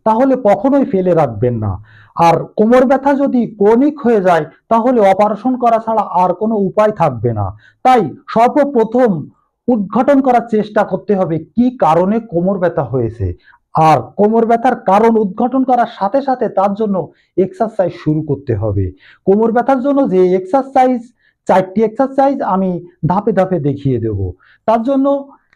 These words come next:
সর্বপ্রথম এভাবে চিত হয়ে শুতে হবে।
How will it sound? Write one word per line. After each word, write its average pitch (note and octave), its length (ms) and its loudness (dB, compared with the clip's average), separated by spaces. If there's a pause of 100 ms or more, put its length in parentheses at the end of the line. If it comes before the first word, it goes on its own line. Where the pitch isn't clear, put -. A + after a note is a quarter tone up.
(260)
সর্বপ্রথম A3 1000 2 (1080)
এভাবে G#3 520 2 (1160)
চিত C#4+ 300 0
হয়ে A3+ 180 4
শুতে A3 400 -2
হবে। A2 360 -6